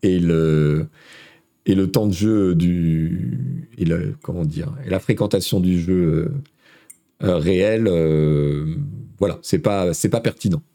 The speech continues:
Donc autant pour nous, euh, la presse et les journalistes, notre avis, euh, est pas <laughs> considéré pertinent par la commission,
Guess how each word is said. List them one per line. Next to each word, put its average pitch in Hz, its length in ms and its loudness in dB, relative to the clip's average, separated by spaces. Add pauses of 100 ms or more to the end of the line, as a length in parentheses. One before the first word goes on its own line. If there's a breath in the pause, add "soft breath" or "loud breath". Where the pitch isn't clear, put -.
(720)
Donc - 160 -4
autant 107 200 0
pour 95 200 0
nous, 101 200 2
euh, 76 300 2
la 71 140 -2
presse - 320 -6
et 80 80 -2
les 73 120 0
journalistes, 76 460 -2
notre 76 320 -2
avis, 82 220 -2
euh, 156 500 -8 (140)
est 208 80 0
pas - 200 0
<laughs> 139 60 2
considéré 104 580 2
pertinent 101 640 -2
par 95 160 -2
la 85 120 2
commission, 87 360 -2